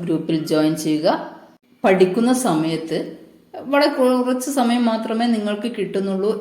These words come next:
എങ്കിൽ പോലും കൃത്യമായിട്ട് പഠിക്കുക. ചെറിയ പോയിന്റുകൾ പോലും മിസ്സാക്കരുത്.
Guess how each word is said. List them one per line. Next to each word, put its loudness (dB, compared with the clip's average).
എങ്കിൽ 0
പോലും -4
കൃത്യമായിട്ട് 0
പഠിക്കുക. -4
ചെറിയ 0
പോയിന്റുകൾ 0
പോലും -2
മിസ്സാക്കരുത്. -4